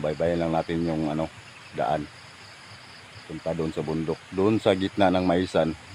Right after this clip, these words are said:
doon kung saan ang kubo.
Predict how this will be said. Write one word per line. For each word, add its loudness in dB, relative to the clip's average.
doon 2
kung 0
saan 4
ang 2
kubo. 2